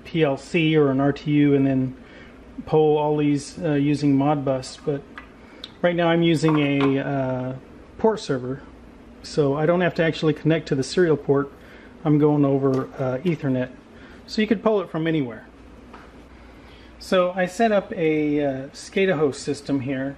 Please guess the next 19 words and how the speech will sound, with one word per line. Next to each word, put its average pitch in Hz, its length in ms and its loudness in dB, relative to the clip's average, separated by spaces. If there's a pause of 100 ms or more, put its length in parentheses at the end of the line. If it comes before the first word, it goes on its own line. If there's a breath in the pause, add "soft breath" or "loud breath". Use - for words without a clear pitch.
(140)
to 139 260 -2
demonstrate 143 720 -4
this. - 400 -6 (520 loud breath)
Um, 147 520 0
this 156 240 -6
H 175 260 -2
M 156 160 0
I 151 220 2
is 156 300 0
Ignition, 147 680 -2 (380)
uh, 135 180 -8
which 135 240 -6
is 127 140 -4
an 131 220 -2
industrial 139 540 -2
scada 165 360 -4
host. 165 420 -2 (540 loud breath)
And 139 340 0
the 127 360 -4